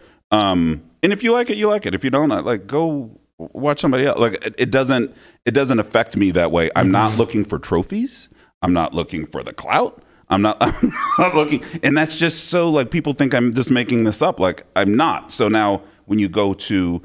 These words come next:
Speaker 1: the G P I Awards, the first couple years, it was exciting. It was
Speaker 2: Yeah.
Speaker 1: exciting to be nominated. I was, like, flattered. I was like, "This is cool." And then when I'm looking around the space, and in my own head, I'm,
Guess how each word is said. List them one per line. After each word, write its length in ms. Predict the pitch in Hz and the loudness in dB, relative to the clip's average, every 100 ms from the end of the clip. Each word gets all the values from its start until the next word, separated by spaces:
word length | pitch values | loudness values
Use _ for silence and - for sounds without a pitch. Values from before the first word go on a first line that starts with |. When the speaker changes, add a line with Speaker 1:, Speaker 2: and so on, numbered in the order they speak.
| - - | -10 -4
Speaker 1:
the 100 | 95 | -4
G 180 | 92 85 | -2 -4
P 160 | 78 | 0
I 140 | 104 277 | 0 0
Awards, 560 | 131 76 60 98 - - _ _ - | 0 -2 -4 -6 -14 -18 _ _ -4
the 60 | - | -4
first 440 | - - 196 - | -2 0 0 0
couple 300 | - 202 190 | -2 0 2
years, 460 | 160 131 76 50 - | 2 2 0 -4 -4
it 60 | - | -2
was 140 | 104 | 0
exciting. 680 | 87 - - 71 62 - - - | -2 -4 -2 -4 -6 -16 -10 0
It 60 | |
was 100 | 110 | 2
Speaker 2:
Yeah. 60 | 98 | 2
Speaker 1:
exciting 560 | 85 - - 110 131 127 | 0 -2 0 2 0 0
to 100 | 98 | -2
be 360 | 110 104 101 - _ - | -2 -2 -4 -10 _ -4
nominated. 580 | 98 95 98 92 90 85 | 0 2 2 2 4 2
I 80 | |
was, 160 | 80 78 | 0 -2
like, 180 | 76 - | -4 -4
flattered. 840 | - 143 117 110 95 95 90 87 - - | -4 0 2 2 2 2 0 -4 -14 -6
I 60 | 92 | -4
was 120 | 82 | -2
like, 140 | 80 | -2
"This 200 | 90 - | -4 -6
is 120 | 76 | -8
cool." 520 | - 131 101 92 92 - | -6 0 2 2 0 0
And 160 | 101 95 | -2 0
then 500 | 98 92 90 87 - _ _ _ _ _ _ _ _ | 2 2 0 -2 -10 _ _ _ _ _ _ _ _
when 160 | 107 110 - | -2 -2 0
I'm 240 | 110 139 | 0 2
looking 260 | 127 120 107 | 0 0 0
around 240 | 98 92 | 2 0
the 60 | 85 | -2
space, 640 | - 113 90 76 - - _ _ _ _ | -2 0 0 -2 -10 -18 _ _ _ _
and 100 | - | 0
in 120 | 117 104 | 2 2
my 160 | 98 95 | 2 2
own 200 | 131 120 | 2 2
head, 300 | 107 101 87 | 2 2 2
I'm, 280 | 92 92 | 2 0